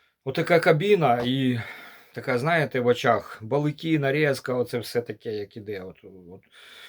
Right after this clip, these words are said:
от видно, про що вона думає. Вона думає, в зал прийшла, щас пострибає на скакалці, там ще десь, і, і вона схудне, але буде їсти. Зал, думає, він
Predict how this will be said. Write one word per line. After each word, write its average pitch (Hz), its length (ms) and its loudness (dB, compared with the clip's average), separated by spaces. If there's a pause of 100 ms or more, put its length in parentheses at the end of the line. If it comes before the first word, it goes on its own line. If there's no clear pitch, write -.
от - 160 -8
видно, 117 280 -4
про 113 140 -8
що 131 180 -2
вона 117 200 -2
думає. 95 480 -12 (340)
Вона 131 160 -2
думає, 135 240 0
в 123 80 -2
зал 131 280 2
прийшла, 214 540 -2 (240)
щас 92 240 -16
пострибає 147 960 -8
на 101 180 -14
скакалці, 151 680 -10
там 90 280 -16
ще - 240 -12
десь, 123 320 -12
і, 98 40 -20
і 95 200 -14
вона 107 200 -10
схудне, 82 460 -20
але 127 280 -4
буде 123 200 -6
їсти. 98 420 -12 (560)
Зал, 175 380 -4
думає, 101 640 -8
він 98 260 -14